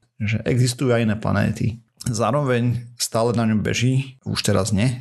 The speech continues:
<laughs> a vedecký výskum. A skúmal blízke asteroidy okolo Zeme,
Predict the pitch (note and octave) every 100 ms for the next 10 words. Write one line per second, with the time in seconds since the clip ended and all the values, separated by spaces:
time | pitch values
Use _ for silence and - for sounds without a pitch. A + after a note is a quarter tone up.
0 | - - - A2 A2 - - - G#2 A#2
1 | A2 G#2+ A2 A2 - A#2+ A2+ - C#3+ D#3+
2 | - A2+ A2+ A2 A2 G#2+ G2+ - C#3 A#2+
3 | G#2 A2 A#2+ A#2 A#2 A2+ G#2 A2 A2 G#2
4 | G#2+ - G#2+ F#2 B2+ C#3+ D3